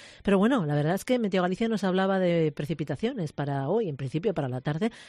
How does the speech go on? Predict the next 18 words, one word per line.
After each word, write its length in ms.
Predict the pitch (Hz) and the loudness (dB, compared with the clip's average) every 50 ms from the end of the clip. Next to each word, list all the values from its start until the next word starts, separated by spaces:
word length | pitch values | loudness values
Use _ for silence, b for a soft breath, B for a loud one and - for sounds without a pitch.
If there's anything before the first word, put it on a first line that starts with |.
| B B B | B B B
pero 140 | - 165 - | -2 0 0
por 140 | - 160 | 2 2
el 100 | 151 147 | 2 2
momento 440 | 143 143 143 143 147 151 147 196 196 | 2 2 0 0 0 0 0 0 0
nada 280 | 180 165 151 151 175 170 | 0 0 0 0 0 0
más 280 | 156 156 151 - - | 0 0 -2 -2 -2
lejos 580 | 160 151 151 170 196 - - 226 226 226 - - | -2 0 0 0 0 0 -2 -2 -4 -4 -4 -6
de, 520 | 185 160 160 151 147 143 143 139 135 135 - 143 | -4 -2 0 0 0 0 0 -2 -4 -6 -8 -10
del 340 | 139 131 139 139 131 123 - - | -10 -8 -8 -10 -10 -12 -8 -6
que 100 | - - | -6 -6
parezca 340 | 135 135 135 - - 165 | -4 -6 -6 -4 -4 -2
que 80 | 147 160 | -2 0
vaya 180 | 160 156 151 147 | 0 0 0 0
a 20 | |
haber 160 | 143 151 135 | -2 -2 -2
precipitaciones. 720 | - 151 151 147 139 156 143 151 139 - 254 302 190 127 - | -2 -2 -2 -2 -2 -4 -4 -4 -2 -2 -2 -2 -2 -6 -10
Estaremos 320 | - - 123 131 151 143 | -10 -10 -6 -6 -6 -6
pendientes. 560 | - 143 120 139 202 254 233 - 101 - - | -6 -4 -2 2 2 2 0 -2 -8 -14 -16